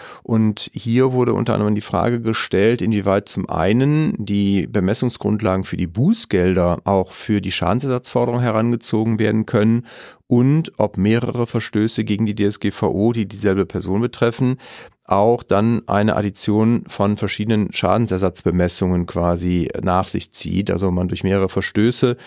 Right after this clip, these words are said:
dann halt auch einen höheren Schadensersatz bekommt. Da hat der E U G H nochmal klargestellt, dass halt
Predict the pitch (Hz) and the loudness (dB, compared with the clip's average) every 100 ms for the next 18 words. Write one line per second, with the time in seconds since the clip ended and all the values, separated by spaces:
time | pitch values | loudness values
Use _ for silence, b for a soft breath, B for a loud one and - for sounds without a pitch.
0 | B B - 101 107 98 95 98 98 90 | B B 0 0 2 0 2 2 2 0
1 | 87 - - 87 - - - - - 185 | -2 -4 -6 -6 -10 -10 -10 -10 -2 0
2 | 285 B B B B B B 117 120 127 | -2 B B B B B B 0 2 2
3 | 120 - 104 104 98 101 98 95 - 85 | 2 2 2 0 0 0 0 -2 -2 0
4 | 85 98 - - 98 98 - B B B | 2 0 -2 0 2 2 -2 B B B
5 | - 92 - _ - 95 98 | -4 -2 -2 _ -4 -2 -2